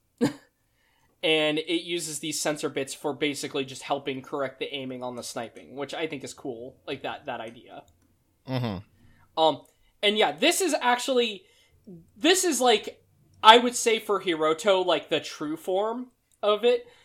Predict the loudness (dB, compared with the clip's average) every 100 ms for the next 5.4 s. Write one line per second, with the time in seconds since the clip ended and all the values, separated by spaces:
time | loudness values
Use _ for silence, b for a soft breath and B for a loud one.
0 | b -6 -6 2 4 4 0 0 -2 -2
1 | -4 -4 -4 -10 -16 -6 -6 -2 0 0
2 | 0 -4 -2 -2 -2 -10 -2 -2 -2 -6
3 | -2 -2 0 -4 -6 -8 -8 -8 -6 -4
4 | -6 -8 _ _ _ _ _ _ -8 -6
5 | -6 -4 -4 -4